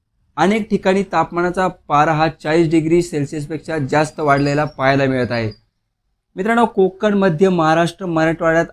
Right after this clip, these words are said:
आजही ढगाळ वातावरण आहे, तर काही भागांना वादळी पावसाचा अलर्ट आहे, तर काही जिल्ह्यांना वादळी पावसाचा इशारा देखील देण्यात आला आहे, तर काही जिल्ह्यांना वादळी पावसाचा धोका देखील असणार आहे. खास करून दुपारनंतर राज्याच्या काही जिल्ह्यामध्ये वातावरणात मोठा बदल बघायला मिळणार आहे.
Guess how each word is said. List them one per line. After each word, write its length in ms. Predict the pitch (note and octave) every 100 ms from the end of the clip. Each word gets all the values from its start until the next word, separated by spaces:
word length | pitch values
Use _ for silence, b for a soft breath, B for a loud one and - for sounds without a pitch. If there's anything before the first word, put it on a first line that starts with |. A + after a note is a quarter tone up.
| C3
आजही 360 | D3+ D#3+ F#3
ढगाळ 300 | E3 C#3+ D3+
वातावरण 440 | D3+ D3 D#3 D#3 D3+
आहे, 160 | D#3
तर 180 | D3+ E3
काही 300 | - D3+ F3
भागांना 480 | E3 D#3+ D#3+ E3 E3
वादळी 500 | D3 A#2+ C3+ D3+ D#3+
पावसाचा 540 | D#3 C#3+ D3 C#3 C#3
अलर्ट 220 | B2+ B2+ B2
आहे, 240 | B2 A2 -
तर 340 | _ _ - E3+
काही 280 | E3+ F#3
जिल्ह्यांना 480 | F#3 F#3 F3+ F3+ F3+
वादळी 420 | F3 D#3 D3+ E3+
पावसाचा 440 | E3+ D3+ D3 D#3+ E3
इशारा 380 | D3 C#3+ D3 D3+
देखील 360 | C#3+ C#3 D#3+
देण्यात 260 | C#3 C3+ B2
आला 140 | A#2+
आहे, 120 | A2 A2 _ _ _ _ _ _ _ -
तर 100 | F#3
काही 240 | F#3 G3
जिल्ह्यांना 420 | F#3 F#3+ F#3+ G3 G3
वादळी 340 | F3 E3+ F#3
पावसाचा 460 | F3+ E3+ E3+ E3+ F3
धोका 340 | C#3+ C3+ D#3+
देखील 260 | D#3 D3 D#3
असणार 300 | C#3+ C#3+ B2+
आहे. 180 | B2 B2
खास 240 | D#3 F#3 F#3
करून 420 | G3+ G3+ G#3 F3
दुपारनंतर 640 | D3+ D3+ F3 F3 E3+ F3+
राज्याच्या 380 | E3+ D#3 D#3+ E3+
काही 260 | E3 D3+ D#3
जिल्ह्यामध्ये 500 | D#3 D#3 D#3 D3+ D#3+
वातावरणात 680 | D3 C#3 D#3 D#3 D#3 D#3+
मोठा 440 | D3 C#3+ C#3+ - E3+
बदल 320 | D3+ D3 D3+
बघायला 380 | C#3+ C3 C3 C3+
मिळणार 280 | B2+ B2 A#2+
आहे. 200 | A2+